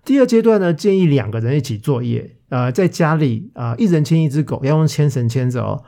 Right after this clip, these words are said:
然后隔远远的让他们互相看到对方。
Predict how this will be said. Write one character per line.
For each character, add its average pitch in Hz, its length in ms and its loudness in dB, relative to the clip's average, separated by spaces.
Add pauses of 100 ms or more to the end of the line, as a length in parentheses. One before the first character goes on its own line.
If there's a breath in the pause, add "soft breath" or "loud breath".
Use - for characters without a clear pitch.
(220 loud breath)
然 143 180 2
后 165 200 4
隔 151 180 2
远 147 200 2
远 135 100 4
的 120 80 -2
让 139 120 -2
他 135 140 0
们 135 160 2
互 147 160 0
相 139 160 0
看 131 100 -2
到 127 120 0
对 120 180 -2
方。 117 320 -10